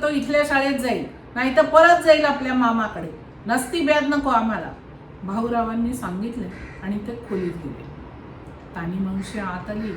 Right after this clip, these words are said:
तेव्हा तिचा चेहरा भडकला होता. तिने कुडचाभर तांदूळ काढले आणि खिडकीपाशी झरा झरा हात फिरवत ते निवडले. चुलीत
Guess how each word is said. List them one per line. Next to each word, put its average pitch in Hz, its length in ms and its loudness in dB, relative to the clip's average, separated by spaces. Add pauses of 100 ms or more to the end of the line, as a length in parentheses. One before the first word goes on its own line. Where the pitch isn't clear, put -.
(420)
तेव्हा 208 300 -2
तिचा 208 340 -8
चेहरा 190 440 -8
भडकला 185 580 -10
होता. 160 260 -10 (640)
तिने 208 220 2
कुडचाभर 220 800 -2
तांदूळ 185 340 -4
काढले 220 360 -4 (420)
आणि 202 140 -4 (160)
खिडकीपाशी 214 680 -6
झरा 185 380 -2
झरा 202 400 -4
हात 214 200 -6 (120)
फिरवत 196 260 -6 (140)
ते 233 80 -6
निवडले. 190 500 -4 (640)
चुलीत 220 280 -2